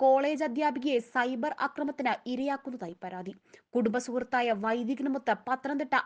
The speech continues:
അടൂരിലെ ഒരു ഭക്ഷണശാലയിൽ നിൽക്കുന്ന ചിത്രമാണ് മോശം വാചകങ്ങളോടെ പ്രചരിക്കുന്നത്. ഉന്നത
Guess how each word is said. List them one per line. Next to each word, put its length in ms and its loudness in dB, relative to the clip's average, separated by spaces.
അടൂരിലെ 440 2
ഒരു 160 6
ഭക്ഷണശാലയിൽ 760 2
നിൽക്കുന്ന 380 -2
ചിത്രമാണ് 440 0
മോശം 400 2
വാചകങ്ങളോടെ 680 -2
പ്രചരിക്കുന്നത്. 540 -6
ഉന്നത 440 6